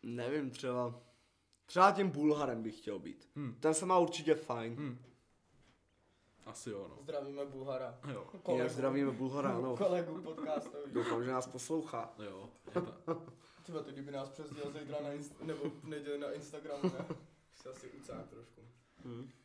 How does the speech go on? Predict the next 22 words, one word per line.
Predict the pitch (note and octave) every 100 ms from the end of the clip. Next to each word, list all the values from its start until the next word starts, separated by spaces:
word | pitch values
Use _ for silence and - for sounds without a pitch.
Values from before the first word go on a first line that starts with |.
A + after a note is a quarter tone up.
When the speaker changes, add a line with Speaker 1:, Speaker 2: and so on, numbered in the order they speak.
| - - - - -
Speaker 2:
No | F#3 -
a |
tak | D3+ E3+
asi | D3+ - F3+
tím | F3 F3+
bych | G3
to | A3
ukončil. | G#3 G3+ G3 F3+ F3 - - - -
My | A#2+
moc, | D3 D3+
Péťo, | E3 D#3+
děkujeme, | D3 C3 B2
že | A2+
jsi |
přišel. | C3 - - E2+ F#2+ - - -
Speaker 1:
Já, | B2+ B2+ C3 -
já | B2 C3
vám | C#3
děkuju | C#3+ D#3
za | D3
pozvání | C#3+ C#3 C3+ C3+ C3+ D3
a | C#3+ C3+ C3+